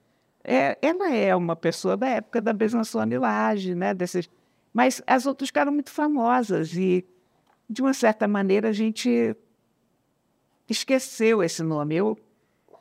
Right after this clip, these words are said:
eu, pra dizer a verdade, eu nunca tinha, tinha ouvido falar até o livro do Marcelo.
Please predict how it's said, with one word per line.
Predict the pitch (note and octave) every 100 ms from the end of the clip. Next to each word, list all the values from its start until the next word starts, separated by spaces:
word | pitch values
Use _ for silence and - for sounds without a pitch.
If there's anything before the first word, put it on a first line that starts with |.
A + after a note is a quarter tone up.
| -
eu, | A#3+ C4+
pra | B3+ A3
dizer | G3 G3+
a | F#3
verdade, | F3 E3 F3+ G3
eu | G3
nunca | G#3 G#3+
tinha, | G3 - F#3 F3+ D#3 D3 D3+ D#3+ _ _ _ _ _ _ _ _ _ -
tinha | F#3 G3+
ouvido | F3+ E3+ E3+
falar | - F3 F#3+
até | G3+
o | G#3+
livro | A3 G#3
do | A3+
Marcelo. | A3 A#3+ - F#3+ F#3 E3